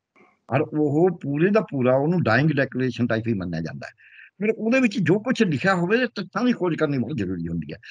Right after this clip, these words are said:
ਜੇ ਤੱਥ ਲਿਖਤ ਨਾਲ ਮਿਲਦੇ ਹੋਣ, ਤਾਂ ਦੋਸ਼ੀ ਸਾਬਤ ਹੋ ਜਾਂਦਾ ਸਿੱਧਾ ਹੀ। ਹੁਣ ਪੁਲਿਸਾਂ ਕੀ ਕਰਦੀਆਂ ਨੇ? ਪੁਲਿਸ ਜਾਂ ਤਾਂ ਤੱਥਾਂ ਦੀ ਖੋਜ ਹੀ ਨਹੀਂ ਕਰਦੀਆਂ, ਜਾਂ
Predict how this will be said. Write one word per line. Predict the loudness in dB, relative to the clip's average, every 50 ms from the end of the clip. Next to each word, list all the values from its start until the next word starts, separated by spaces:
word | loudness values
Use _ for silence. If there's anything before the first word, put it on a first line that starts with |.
| -20 -18 -10 -8
ਜੇ | -2 2 4 6 6 4
ਤੱਥ | 4 2 0 0 2 4 2
ਲਿਖਤ | 2 4 2 0 0 0 0
ਨਾਲ | 2 2 2 2 2 0
ਮਿਲਦੇ | 0 -2 -2 -2 -2 -2
ਹੋਣ, | -2 -2 -2 -2 -2 -4 -6 -10 _ _ _ _ _ _ _ _ _ _ _ _ _ _ _ _ -8
ਤਾਂ | -8 -6
ਦੋਸ਼ੀ | -6 -6 -6 -6 -6 -8
ਸਾਬਤ | -8 -8 -10 -10 -12 -12 -14
ਹੋ | -16 -14
ਜਾਂਦਾ | -14 -14 -16 -16
ਸਿੱਧਾ | -16 -14 -14 -14 -14 -16
ਹੀ। | -20 _ _ _ _ _ _ _ _ _ _ _ _ _ _ _ _ _ _ _ _ _ _ 0
ਹੁਣ | 2 2 2
ਪੁਲਿਸਾਂ | 0 -2 0 2 2 2
ਕੀ | 2 0 0
ਕਰਦੀਆਂ | 0 0 0 0 0 -2 -2
ਨੇ? | -2 -4
ਪੁਲਿਸ | -6 -6 -6 -4 -4 -2 -2
ਜਾਂ | 0 0 0
ਤਾਂ | -2 -4 -6
ਤੱਥਾਂ | -6 -6 -4 -2 -2
ਦੀ | 0 -2
ਖੋਜ | -2 0 0 0 2
ਹੀ | 2
ਨਹੀਂ | 2 2
ਕਰਦੀਆਂ, | 2 0 0 -2 -2 -4 -6 -8 _ _ _ _ _ _ _ _ _ _ _ _ _ _ _ _ _ _ _ _ _ _ _ _ _ _ _ _ _ _ _ _ _ _ _ -8 -2
ਜਾਂ | 0 4 4 6 6 6 4 2